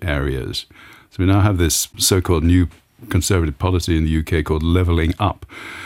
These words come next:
mainly to, to be applied to the more deprived areas in the, in the, in the northeast of England and, and the Midlands.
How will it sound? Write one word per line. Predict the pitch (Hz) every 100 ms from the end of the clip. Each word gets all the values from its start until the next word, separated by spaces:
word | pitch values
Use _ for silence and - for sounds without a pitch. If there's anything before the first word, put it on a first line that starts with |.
| - - -
mainly | 120 82 87 92 82 80
to, | - 64 64
to | -
be | 85
applied | 82 - - 85 85 73
to | 87 78
the |
more | 80 82
deprived | 78 - - 82 78
areas | 80 78 76 76 -
in | 76
the, | 78 -
in | 76
the, | 78 -
in | 78
the | 78
northeast | 82 85 85 76 78
of |
England | 76 80 78 76
and, | 78 73
and | 73 71
the |
Midlands. | 78 90 85 - -